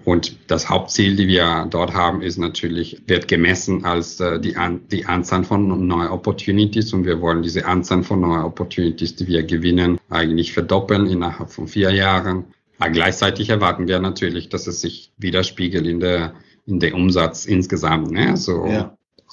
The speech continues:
Speaker 1: das ist auch
Speaker 2: absolut.
Speaker 1: noch die Erwartungshaltung an der Stelle.
Speaker 2: Sales Excellence ist ja durchaus ein komplexes Thema, wie die meisten Themen, die sich mit Excellence beschäftigen. Und das ist auch etwas, was wir immer wieder durch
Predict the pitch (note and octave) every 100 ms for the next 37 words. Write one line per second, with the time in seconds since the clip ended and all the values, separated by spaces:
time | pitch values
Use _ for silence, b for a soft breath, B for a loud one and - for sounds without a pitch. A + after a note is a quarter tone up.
0 | - G2+ - F2+ G2+ F2+ E2 - F2+ E2
1 | D#2+ D#2 E2 E2 - E2+ - E2 E2+ E2+
2 | E2 - E2+ E2+ - _ _ _ _ _
3 | - A#2 B2+ D3 C#3+ D#3 C#3 C3 B2+ C3+
4 | C3+ A#2+ A#2+ A2+ A2 A2+ A2+ - F#2 -
5 | - G2+ F#2+ F#2+ G2+ G#2 G2+ A2+ A#2 A2
6 | G#2+ G#2 G2+ G2 G2 G2+ - G2 F#2+ -
7 | _ _ - G#2+ - - F#2 F2+ - -
8 | _ _ _ G#2 E2+ G#2 G2 - F2+ F#2+
9 | G2 A2 A2+ A#2 A2+ A2 A2+ G#2 G#2+ G#2+
10 | - A2 G#2+ G#2 G#2 A#2+ A2 A2 A2+ A2
11 | G#2+ G#2 - - -